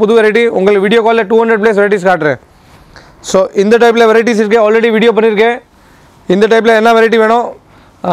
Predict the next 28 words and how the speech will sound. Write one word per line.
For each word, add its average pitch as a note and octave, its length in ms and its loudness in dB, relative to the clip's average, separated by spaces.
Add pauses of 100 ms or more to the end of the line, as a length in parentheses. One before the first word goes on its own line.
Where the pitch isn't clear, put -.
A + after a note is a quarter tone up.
(380)
நம்ம G#3 240 0
channel G#3+ 320 2
Blush A3 220 0 (260)
Wear G#3 220 2 (240)
அதுல G#3 240 2
எல்லாம் G#3+ 140 4
update G3 220 0
பண்ணிருக்கேன், G#3 380 0
பாருங்க. F#3 260 0 (960)
So, F#3 80 0 (100)
any A3 220 0
five G#3+ 200 2
piece, A#3+ 280 -2
two A3+ 120 0
thousand A3 280 0
five G#3+ 120 2
hundred. G#3+ 240 0 (680)
இதுல G#3+ 260 2
five G#3+ 200 2
piece A3 200 0
வேண்டாம், A3 280 2
இது G#3 100 0 (100)
already G#3+ 340 0
வாங்கியிருக்கேன். G#3+ 480 0 (180)
இது G3 100 2 (120)
item G#3+ 260 -2
skip G#3 220 -4
பண்ணுங்க, G3 240 0